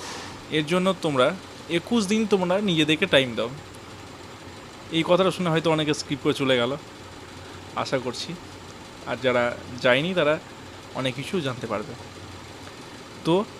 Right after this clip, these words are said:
এই একুশ দিনের চ্যালেঞ্জ কিন্তু তোমাকে নিতে হবে। এই একুশ দিনের মধ্যে তোমাকে নিজেকে চ্যালেঞ্জ নিতে হবে যে, "আমি ওই খারাপ ব্যক্তিটার কথা শুনবো না, ভালো ব্যক্তির কথা শুন-, শুনবো।"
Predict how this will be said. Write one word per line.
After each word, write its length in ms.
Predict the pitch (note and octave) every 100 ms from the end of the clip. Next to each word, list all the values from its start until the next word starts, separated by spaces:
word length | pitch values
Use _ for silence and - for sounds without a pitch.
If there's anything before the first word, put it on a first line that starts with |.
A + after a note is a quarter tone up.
| - - -
এই 80 | E3
একুশ 380 | D#3+ F#3+ A3 A3
দিনের 200 | A3 A3
চ্যালেঞ্জ 340 | E3+ D3+ D3+
কিন্তু 160 | - E3+
তোমাকে 240 | D#3+ E3
নিতে 240 | F3 A#2+ A#2+
হবে। 140 | A2+ A#2+ - - - - - - - - -
এই 80 | C#3
একুশ 240 | C#3 G3 F3
দিনের 180 | G3
মধ্যে 320 | F#3 F3 C3 E3
তোমাকে 400 | D#3 E3 - F3
নিজেকে 560 | C3 B2+ C3+ F3+ F3
চ্যালেঞ্জ 460 | - - C3+ E3+ E3+
নিতে 240 | D#3 C3+
হবে 160 | B2+ D3+
যে, 140 | C#3
"আমি 180 | C#3+ D3+
ওই 80 | D3 -
খারাপ 180 | C3+ C3
ব্যক্তিটার 420 | D3 C#3 D#3+ E3+
কথা 240 | D#3 C3 C3
শুনবো 360 | - C3+ C#3+
না, 140 | E3+ F#3+
ভালো 260 | B2 A#2+
ব্যক্তির 260 | B2 A#2+ B2+
কথা 180 | A#2 C3 C3+
শুন-, 260 | E3+ D3+ -
শুনবো।" 280 | D#3+ A#2